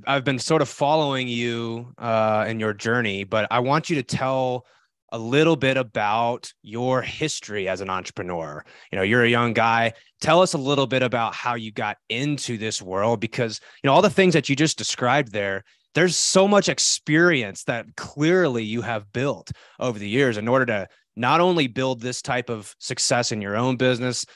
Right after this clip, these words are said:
but you're now sort of providing a turnkey type solution for other real estate investors, you know, through digital marketing, hiring, systems, all this type of stuff.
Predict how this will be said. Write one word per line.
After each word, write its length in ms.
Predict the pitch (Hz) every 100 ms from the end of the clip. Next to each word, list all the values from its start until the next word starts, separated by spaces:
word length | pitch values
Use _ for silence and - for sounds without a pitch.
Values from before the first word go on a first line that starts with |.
| _ _
but 180 | 120 -
you're 80 | 117
now 440 | 127 147 160 160 - _
sort 220 | - 147
of 100 | 117
providing 540 | - 139 110 123 160 139
a 40 |
turnkey 1200 | - - 156 156 156 135 98 139 151 120 107 95 _ _ _ -
type 280 | 135 123
solution 880 | - - 110 120 185 - 113 95 104 - _ -
for 320 | - 123 120
other 260 | 131 156 156
real 200 | 131 127
estate 240 | 120 127
investors, 680 | 113 110 117 113 120 120 110
you 60 | 113
know, 100 | 92
through 160 | -
digital 320 | 95 123 123 117
marketing, 640 | 113 110 104 110 110 107 - - -
hiring, 460 | - 131 120 101 90
systems, 500 | - 147 - 95 85
all 140 | - 143
this 160 | 127
type 200 | - 107
of 60 | -
stuff. 380 | - 104 82